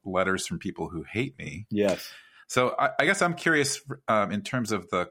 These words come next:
Speaker 1: the creative space that being an outspoken person creates, you know, because so often writers really wanna kinda keep their lives conflict free to protect their creative space, but you've actually taken on controversial subjects. And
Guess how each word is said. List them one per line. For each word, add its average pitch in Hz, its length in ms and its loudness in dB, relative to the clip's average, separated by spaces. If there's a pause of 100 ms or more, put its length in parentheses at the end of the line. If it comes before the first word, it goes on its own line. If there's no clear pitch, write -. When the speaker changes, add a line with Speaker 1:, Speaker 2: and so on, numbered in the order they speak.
Speaker 1:
the - 100 -4
creative 101 680 2
space - 500 -2
that - 160 -10
being 87 380 -2 (100)
an 92 100 -4
outspoken 90 540 -4
person 82 640 -4
creates, 90 720 -4
you 85 60 -4
know, 82 160 -4
because 85 260 -4
so 160 140 2
often 113 320 2
writers 95 360 4
really 92 220 2
wanna 82 200 0
kinda 78 240 -4
keep - 220 -12
their 80 140 -2
lives 80 380 0 (260)
conflict - 500 -4
free 87 340 -2
to 73 100 -8 (200)
protect - 360 -4
their 78 80 -4
creative 76 320 -8
space, 76 320 -4
but 76 140 -10
you've 90 160 -2
actually 80 300 -2
taken 82 320 -8
on 80 180 -2
controversial 73 640 -8
subjects. 76 500 -10
And 78 180 -10